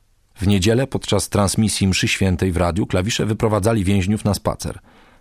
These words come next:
Grabar zapytał więźniów: „Jesteście wierzący?” „Tak”, odpowiedzieli. „To dlaczego pozwalacie zabierać sobie transmisję mszy?” „Solidarność wywalczyła ją dla wszystkich i dla was także”. W następną niedzielę,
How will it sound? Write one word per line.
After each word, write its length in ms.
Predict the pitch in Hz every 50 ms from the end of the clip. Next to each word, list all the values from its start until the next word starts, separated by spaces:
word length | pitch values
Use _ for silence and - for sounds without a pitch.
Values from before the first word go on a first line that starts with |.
| -
Grabar 440 | - 82 101 120 143 147 147 127 110
zapytał 440 | 95 107 95 - 98 - 101 92 85
więźniów: 440 | 85 90 87 82 76 87 85 - 95
„Jesteście 360 | 98 - - 156 - - 160
wierzący?” 460 | 135 113 104 107 95 - - 180 196 - - _ _ _ _ _ _ _ _ _ _ _ -
„Tak”, 460 | - 95 85 73 73 71 69 - -
odpowiedzieli. 640 | - - - - 78 80 76 69 76 73 55 50 101 - _ _ _ _ _ _ _ _ _ _ - -
„To 80 | - 107
dlaczego 340 | 123 170 165 - 113 95 76
pozwalacie 480 | - 82 73 80 80 80 78 - -
zabierać 360 | 80 80 76 85 80 80 76 -
sobie 180 | - 78 82
transmisję 520 | - - 85 80 - 90 85 78 - 82 78
mszy?” 300 | 76 - - 67 - - - _ _ _ _ _ _ _ _ _ _ _ _ _
„Solidarność 760 | - - 110 110 113 113 131 131 127 123 139 147 135 - -
wywalczyła 500 | 135 143 127 143 139 127 - 147 147 143
ją 100 | 147 151
dla 120 | 147 180 170
wszystkich 420 | - - 208 - - 87 80 92
i 40 | 90
dla 120 | 98 -
was 160 | 127 139 -
także”. 320 | - 175 104 78 64 64 - - - - - - - _ _ _ _ - - _ _ _ _ _ _ _ -
W 60 | 80
następną 440 | 95 90 - - 113 98 - 92 85
niedzielę, 400 | 82 78 73 85 101 113 117